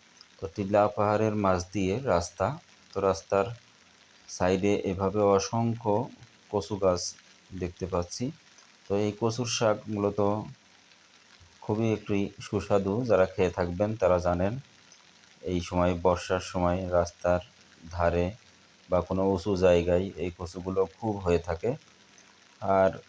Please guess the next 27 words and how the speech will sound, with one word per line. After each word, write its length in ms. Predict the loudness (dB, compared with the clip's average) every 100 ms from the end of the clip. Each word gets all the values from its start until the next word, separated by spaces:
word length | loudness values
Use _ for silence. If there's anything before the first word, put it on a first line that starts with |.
| _ -2
যেহেতু 220 | 0 0 -2
টিলা 200 | 4 4 4
পাহাড়, 360 | 0 4 2 2 -10 _ _ _ _ _ _
এখানকার 560 | -4 -2 -2 -2 0 0 2
কচু 260 | -2 -2 -4 2 2
মনে 140 | 4 2
হয় 180 | 2 0 -6 -18 _ 0
গাল 180 | 4 6 4 0
ধরবে 280 | 0 2 2
না। 60 | 0 -4 -14 -20 _ _ _ _ _ 0
তো 60 | 2
আমি 120 | 2 0 0
ভেবেছি 340 | 0 0 0 0
একদিন 220 | 2 0 0
এখান 160 | 0 -2 -4
থেকে 160 | -8 -4
কচু 240 | -4 -2 -4 -2
হারভেস্ট 360 | 0 0 -2 -2 0
করে 160 | 2 2
নিয়ে 160 | 0 2
যাব, 120 | 0 -2 -6 -6
নিয়ে 200 | -6 -8 -10 -16 -4 0
রান্না 240 | 2 0 -2
করে 160 | -8 -8 -8
খাবো। 240 | -8 -8 -14 _ _ -20 -20 -20 _ _ _
তো 80 | -4 -4 -4 -10 _ _ -12
সেটি 260 | -4 -2